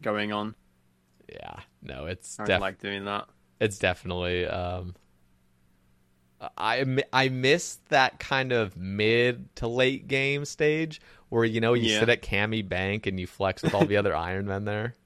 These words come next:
Speaker 1: Yeah, yeah, yeah.
Speaker 2: I haven't done that in so long. It, I don't know why. I just, I used to do that a lot back when I was, like,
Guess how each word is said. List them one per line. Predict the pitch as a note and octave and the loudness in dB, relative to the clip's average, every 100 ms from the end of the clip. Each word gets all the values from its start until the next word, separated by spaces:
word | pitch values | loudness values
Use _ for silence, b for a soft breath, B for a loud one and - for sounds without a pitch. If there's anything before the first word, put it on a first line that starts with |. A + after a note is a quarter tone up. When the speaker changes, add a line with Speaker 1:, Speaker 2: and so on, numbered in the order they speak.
| _ | _
Speaker 1:
Yeah, | - A2 | -6 -4
yeah, | G#2+ G#2+ | -2 -4
yeah. | G#2+ A2 A2+ A#2+ | -4 -4 -4 -6
Speaker 2:
I | |
haven't | E3 A#3+ | -2 -2
done | C#3 D#3 | 0 -2
that | C#3+ G2+ | -2 -4
in | |
so | G2+ - B2 C3+ | -6 -2 0 2
long. | G#2+ F#2+ G2+ F#2 E2+ | 2 2 2 0 -4
It, | - B2+ - - _ _ _ _ _ | -6 -6 -10 -20 _ _ _ _ _
I | B2+ | -10
don't | F#3 | -6
know | B3+ | -4
why. | F3 G3 G#3 - - _ _ | -4 -4 -6 -8 -14 _ _
I | - | -6
just, | A#2+ A#2+ - b b b b - | -4 -6 -8 b b b b -6
I | G2+ | 0
used | D#3+ G3+ | 0 0
to | |
do | D#3 C3 | 0 2
that | D#3+ G#2+ | 4 4
a | |
lot | F#2 F#2 G#2 E2+ | 2 2 2 2
back | F#2 F#2+ G2+ | 0 0 0
when | |
I | G2 | -2
was, | F#2+ F#2+ | -2 -2
like, | F2+ - | -4 -6